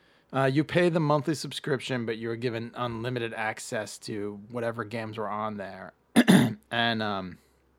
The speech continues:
uh, it, they, like, it would, like, ro-, rotate every, like, couple weeks or every couple months. And, um, some games were even Sega Channel <laughs> exclusives.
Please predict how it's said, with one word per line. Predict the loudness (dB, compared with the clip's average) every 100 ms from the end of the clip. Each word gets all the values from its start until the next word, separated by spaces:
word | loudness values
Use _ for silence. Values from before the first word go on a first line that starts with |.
| _ _ _ _ _ _ _ _ _ _ _ _ _ _ _ -20 _ _ _ _ _ _ _ -4
uh, | -4 -4
it, | -12 -16 _ _ -12
they, | -2 2
like, | 2 2
it | 2 4
would, | 6 4
like, | 0 -2
ro-, | -4 -2 2
rotate | 8 8 8 4 4
every, | 2 -2 -6
like, | -10 -6
couple | -4 -4 -4
weeks | -4 -6 -4
or | -2 -2 -4
every | -6 -8
couple | -10 -8
months. | -6 -4 -6 -8 -16 _ _ _ _ _ _
And, | -4 -2 -2
um, | -4 -6 -8
some | -2 2 4
games | 4 2 0
were | -4
even | -4 -6
Sega | -6 -2 0 0
Channel | -2 -2 0 -2
<laughs> |
exclusives. | -4 -10 -14 -10 -4 -4 -6 -12 -16 -20